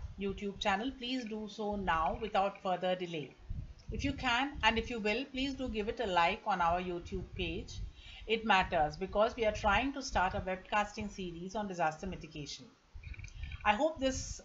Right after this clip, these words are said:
episode on search and rescue will give you an in-depth insight into the search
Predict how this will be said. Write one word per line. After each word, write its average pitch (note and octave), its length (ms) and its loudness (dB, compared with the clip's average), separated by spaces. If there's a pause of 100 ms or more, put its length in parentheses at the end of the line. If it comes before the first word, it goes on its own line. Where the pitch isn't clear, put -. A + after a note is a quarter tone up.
(140)
episode B3 420 0
on G#3+ 220 2
search G#3+ 200 4
and A#3 120 -4
rescue G#3+ 320 -2
will G#3+ 180 -2
give G#3 160 -2
you B3 180 -2
an G#3+ 140 0
in-depth A#3 520 -2
insight A3 400 0
into G#3 160 -6
the F#3 120 -6
search G#3 340 2